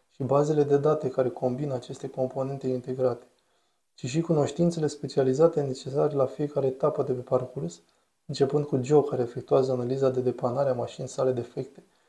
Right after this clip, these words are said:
și până la intuiția persoanei care se ocupă de administrație cu privire la ce zonă din metabaza de date trebuie să acceseze.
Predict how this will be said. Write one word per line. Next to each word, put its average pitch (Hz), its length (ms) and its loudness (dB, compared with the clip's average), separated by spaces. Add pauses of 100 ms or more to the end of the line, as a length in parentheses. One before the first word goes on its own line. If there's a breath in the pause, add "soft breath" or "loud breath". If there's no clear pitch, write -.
(160)
și - 100 -20
până 143 160 -2
la 139 80 2
intuiția 143 480 0
persoanei 127 520 -2
care 123 200 -6
se - 140 -8
ocupă 139 300 0
de 127 80 0
administrație 127 760 -4 (540)
cu - 60 -10
privire 135 380 2
la 135 140 6
ce 143 160 -4
zonă 156 280 2
din 135 220 -4
metabaza 135 600 4
de 131 120 2
date 135 260 -2
trebuie 131 300 -10
să - 80 -10
acceseze. 127 600 -8